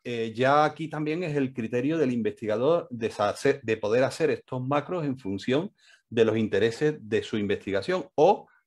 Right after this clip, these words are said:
del gestor de archivo, del inve-, del, eh, archivero, que puede hacer esas búsquedas, eh, en función también de sus intereses. Bien, vamos a, a otro tipo de búsqueda que interesa más desde el punto de vista del archi-, del archivo, de la,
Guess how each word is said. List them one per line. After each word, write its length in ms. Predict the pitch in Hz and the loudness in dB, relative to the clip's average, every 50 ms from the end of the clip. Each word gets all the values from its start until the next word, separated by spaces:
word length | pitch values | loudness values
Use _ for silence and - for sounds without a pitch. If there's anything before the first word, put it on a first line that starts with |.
| _ _ | _ _
del 220 | 95 98 92 87 - | -6 -4 -4 -6 -8
gestor 500 | - - - - _ - 131 123 123 120 | -10 -12 -12 -14 _ 2 4 4 6 6
de 100 | 117 123 | 4 2
archivo, 560 | 113 110 - - - 170 175 180 190 202 190 | 2 0 -4 -8 -8 -6 -4 -2 -2 -2 -2
del 380 | - - 90 85 78 76 - - | -2 -4 -4 -4 -6 -10 -12 -12
inve-, 300 | - 92 90 90 95 95 | -10 -8 -6 -6 -6 -6
del, 440 | 82 90 85 82 80 78 65 53 - _ - 85 | -4 -6 -4 -4 -6 -8 -10 -12 -14 _ -14 -12
eh, 300 | 95 92 92 87 87 85 85 | -10 -10 -8 -8 -8 -6 -6
archivero, 640 | 90 87 - - 98 107 131 143 170 196 214 214 - - - - - - _ _ | -6 -8 -6 -8 2 6 6 8 8 6 2 0 -6 -18 -20 -20 -20 -20 _ _
que 100 | - 101 | -4 -4
puede 300 | - 101 104 104 117 127 | 0 0 0 2 2 2
hacer 260 | 120 - - 104 107 | 0 0 -2 -4 -4
esas 260 | 117 - - 117 107 | -4 -4 -6 -6 -4
búsquedas, 520 | 123 127 127 131 - 151 156 170 170 165 - | -4 -6 -4 0 2 2 4 4 2 0 -2
eh, 280 | - 101 95 92 90 87 | -4 -2 -2 -2 -2 -4
en 120 | 87 87 | -4 -6
función 380 | - - 90 87 - - 101 104 | -6 -8 -10 -8 -4 -4 -4 -2
también 260 | - 107 98 95 104 | -2 -2 -2 -4 -4
de 80 | 113 110 | -6 -8
sus 200 | - - 85 82 | -8 -10 -10 -10
intereses. 500 | 82 78 - - - - - - _ _ _ _ _ _ _ _ _ _ _ _ _ _ _ _ _ _ _ _ _ _ | -10 -10 -12 -12 -14 -14 -20 -20 _ _ _ _ _ _ _ _ _ _ _ _ _ _ _ _ _ _ _ _ _ _
Bien, 340 | 110 110 104 101 98 98 _ _ _ _ _ _ _ - | -4 -2 -2 -2 -2 -4 _ _ _ _ _ _ _ -12
vamos 420 | - 123 139 151 170 175 185 185 180 | 0 2 4 4 6 6 6 6 6
a, 840 | 160 156 147 143 143 139 135 135 131 131 131 127 127 123 127 - - | 6 6 6 6 6 6 6 6 6 6 6 4 4 2 2 0 -2
a 140 | _ 120 120 | _ 2 4
otro 260 | 131 131 135 151 147 | 4 4 4 0 -4
tipo 220 | 147 151 135 143 147 | -4 -4 -6 -4 0
de 80 | 139 | 0
búsqueda 580 | 147 143 143 139 - - 156 160 165 160 143 - _ | 0 0 -2 -6 -8 -6 -2 -2 -2 -2 -2 -6 _
que 260 | - 117 113 113 - - | -6 -6 -6 -6 -8 -6
interesa 440 | 127 117 110 113 113 127 123 - 139 | -4 -4 0 0 0 0 0 0 0
más 200 | 131 139 135 135 | 2 2 2 0
desde 160 | 139 123 123 | -2 -4 -6
el 100 | 113 113 | -8 -6
punto 240 | - 123 123 123 135 | -4 -4 -2 0 0
de 80 | 123 117 | 0 0
vista 380 | 113 120 120 _ - 143 135 | -2 -4 -6 _ 0 0 2
del 180 | 123 110 104 101 | 2 2 0 0
archi-, 300 | 90 - - - 104 - | -2 -4 -8 -12 -10 -8
del 260 | 95 92 92 87 85 | -4 -2 0 0 0
archivo, 460 | 85 85 - - - 85 80 78 80 | 0 -4 -6 -10 -14 -12 -12 -12 -14
de 60 | 78 | -16
la, 100 | 78 82 | -16 -18